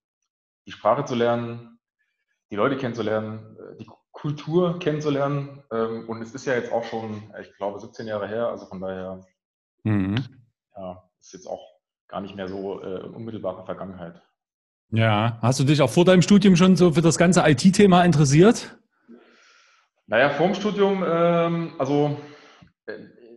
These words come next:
Speaker 1: ich bin ja schon auch nicht mehr so der Allerjüngste. Äh, also in der Schule ging das tatsächlich dann schon los mit Internet. Ich weiß noch, irgendwie zwölfte Klasse, äh, Informatik, äh, da war irgendwie eine Aufgabe in einer Klausur, äh,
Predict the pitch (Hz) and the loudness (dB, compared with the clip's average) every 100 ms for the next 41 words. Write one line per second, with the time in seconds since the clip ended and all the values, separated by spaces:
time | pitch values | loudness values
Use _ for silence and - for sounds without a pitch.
0 | 120 - - 180 170 175 - 156 190 185 | -20 -20 -8 -2 -2 -2 -4 -4 -6 -4
1 | 180 175 156 147 135 151 185 196 196 202 | -2 -2 -2 -4 -2 -2 -2 -4 -6 -4
2 | 202 - 151 151 151 147 147 143 135 117 | -4 -2 -2 0 0 0 -2 -4 -6 -10
3 | 110 113 - - 127 135 135 135 131 156 | -14 -18 -20 -10 -6 -4 -6 -6 -6 -6
4 | 175 185 170 165 - - 139 151 170 165 | -4 -4 -4 -6 -8 -10 -6 -6 -8 -12
5 | 151 147 143 139 139 - 147 147 - _ | -8 -8 -8 -6 -6 -4 -8 -10 -16 _
6 | - 165 175 175 175 175 139 151 151 151 | -16 -8 -4 -4 -6 -8 -8 -6 -6 -6
7 | 143 139 131 147 147 139 147 151 151 151 | -8 -6 -6 -6 -6 -4 -4 -4 -6 -4
8 | 139 139 139 135 139 135 123 143 156 147 | -6 -6 -6 -8 -12 -10 -6 -6 -6 -8
9 | 135 135 135 135 123 127 135 135 127 131 | -4 -4 -2 -4 -4 -4 -4 -4 -6 -6
10 | - 151 139 139 139 143 131 135 147 131 | -4 -4 -4 -4 -8 -8 -8 -4 -4 -2
11 | 131 | -4